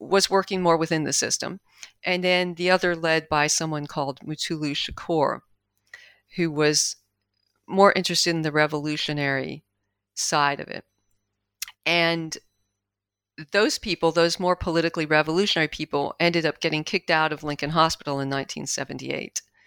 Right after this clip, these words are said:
They started their own acupuncture college.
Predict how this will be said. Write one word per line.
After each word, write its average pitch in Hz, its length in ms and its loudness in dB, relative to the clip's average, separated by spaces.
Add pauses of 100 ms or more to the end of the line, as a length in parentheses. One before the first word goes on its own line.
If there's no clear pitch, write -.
(840)
They 202 120 6
started 190 540 0
their 156 260 0
own 175 500 0 (140)
acupuncture 156 580 -2
college. - 720 -2